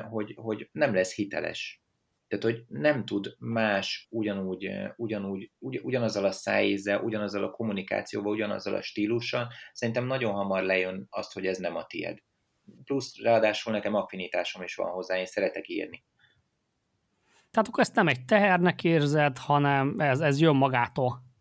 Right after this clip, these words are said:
Speaker 1: Igen.
Speaker 2: Na, ez egy nagyon áldásos állapot.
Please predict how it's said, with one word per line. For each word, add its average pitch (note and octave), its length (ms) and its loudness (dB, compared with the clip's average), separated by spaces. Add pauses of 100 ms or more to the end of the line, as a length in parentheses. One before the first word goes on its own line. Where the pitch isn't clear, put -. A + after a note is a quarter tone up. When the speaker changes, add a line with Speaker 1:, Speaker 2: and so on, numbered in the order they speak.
(560)
Speaker 1:
Igen. G2 460 0 (640)
Speaker 2:
Na, B2 140 4
ez A3+ 120 4
egy C#4 100 4
nagyon G#3+ 400 4
áldásos D3 560 4
állapot. B2+ 580 4